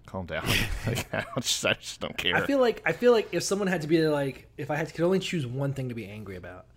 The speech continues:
Speaker 2: and they were like, "Do you know about, uh, male genital mutilation in the form of circumcision, or do you know about dogs getting their tails cropped?" You gotta be angry about one. I'd be like, "Ooh, I don't think I like dogs getting their tails cropped." The other thing I could care, I can give a shit about. <laughs>
Speaker 1: Shit.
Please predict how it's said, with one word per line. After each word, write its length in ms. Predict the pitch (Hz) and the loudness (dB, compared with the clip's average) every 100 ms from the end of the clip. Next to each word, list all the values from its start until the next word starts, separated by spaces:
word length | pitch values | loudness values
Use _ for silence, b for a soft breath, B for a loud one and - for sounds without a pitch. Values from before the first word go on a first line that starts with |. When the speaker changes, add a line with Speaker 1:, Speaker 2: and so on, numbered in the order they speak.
| b b | b b
Speaker 2:
and 100 | 123 | -6
they 60 | 135 | -4
were 60 | |
like, 260 | 127 110 - - | -4 -6 -12 -16
"Do 120 | 135 | -4
you 100 | 143 | 0
know 140 | 185 185 | 2 2
about, 420 | 160 139 131 - - | 2 2 -2 -8 -12
uh, 180 | 117 107 110 | -10 -10 -10
male 520 | 113 123 123 127 120 - | -6 -2 -2 -2 -8 -14
genital 340 | - 123 117 113 | -6 -4 -4 -4
mutilation 640 | 120 107 110 110 127 127 131 | -4 -4 -6 -6 -6 -8 -10
in 60 | |
the 60 | 110 | -14
form 180 | - 110 | -12 -10
of 80 | 107 | -8
circumcision, 640 | 120 110 101 113 101 101 | -8 -8 -6 -6 -6 -8
or 120 | 120 127 | -6 -2
do 100 | 131 | 0
you 60 | |
know 120 | 127 127 | 0 0
about 340 | 123 117 123 | 0 -4 -6
dogs 340 | 120 113 117 - | -2 -2 -2 -2
getting 180 | 120 117 | -2 -2
their 120 | 104 | -6
tails 340 | - 120 107 - | -6 -4 -4 -8
cropped?" 360 | - 87 - | -8 -10 -8
You 80 | 127 | -4
gotta 140 | 123 113 | -4 -2
be 120 | 113 | -4
angry 220 | 110 107 | -6 -8
about 200 | 95 90 107 | -8 -10 -10
one. 200 | 104 92 | -10 -10
I'd 80 | 92 | -10
be 80 | 101 | -12
like, 120 | 90 | -10
"Ooh, 220 | 104 101 90 B - - - b b b b b b - | -10 -12 -14 B -20 -12 -12 b b b b b b -10
I 40 | |
don't 80 | 151 | -4
think 120 | 156 | -2
I 60 | 117 | 0
like 220 | 120 110 | -2 -2
dogs 260 | 117 117 107 | -4 -4 -6
getting 140 | 110 | -10
their 80 | 95 | -10
tails 280 | 85 117 117 | -8 -6 -6
cropped." 180 | - 95 | -6 4
The 60 | 160 | 8
other 120 | 185 | 8
thing 100 | 165 | 6
I 80 | 131 | 2
could 120 | 120 | -2
care, 180 | 120 110 | -6 -6
I 100 | 117 | -10
can 140 | 110 | -14
give 80 | 95 | -16
a 40 | |
shit 160 | - - | -14 -14
about. 640 | - - - - 659 659 190 | -10 2 4 4 0 4 4
<laughs> 60 | |
Speaker 1:
Shit. 280 | 160 135 107 | 4 2 -2